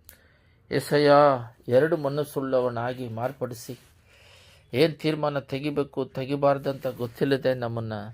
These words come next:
ಮುಳುಗಿಸ್ಬಿಡ್ತಾರೆ, ಅಳಿಸ್ಬಿಡ್ತಾರೆ. ಈ ಯೋಚನೆನೇ ನಮ್ಮ ಜೀವಿತವನ್ನು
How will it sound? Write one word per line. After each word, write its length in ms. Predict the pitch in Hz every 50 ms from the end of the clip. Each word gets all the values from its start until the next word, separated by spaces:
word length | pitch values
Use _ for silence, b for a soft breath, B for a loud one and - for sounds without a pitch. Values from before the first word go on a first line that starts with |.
| - - 123
ಮುಳುಗಿಸ್ಬಿಡ್ತಾರೆ, 960 | 123 139 160 165 - - - - - 131 117 117 - - 113 104 104 101 104
ಅಳಿಸ್ಬಿಡ್ತಾರೆ. 1080 | - - - - 123 135 160 156 - 165 170 214 117 - - - - - - 135 139 - - b b b b b b b b b b b -
ಈ 120 | 110 113
ಯೋಚನೆನೇ 600 | 117 127 147 151 - - 170 156 151 147 156 165 156
ನಮ್ಮ 240 | 139 127 117 120 120
ಜೀವಿತವನ್ನು 840 | 113 113 - 143 147 147 143 - - 123 123 120 120 117 117 -